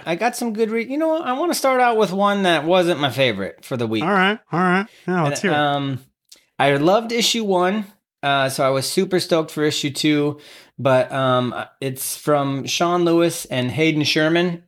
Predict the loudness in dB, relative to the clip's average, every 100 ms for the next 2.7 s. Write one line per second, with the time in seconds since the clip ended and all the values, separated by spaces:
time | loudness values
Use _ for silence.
0 | _ -8 -4 -4 -6 -6 0 0 0 -2
1 | -8 -10 -4 -2 0 2 2 2 -2 -6
2 | -2 -2 -2 -4 -8 -10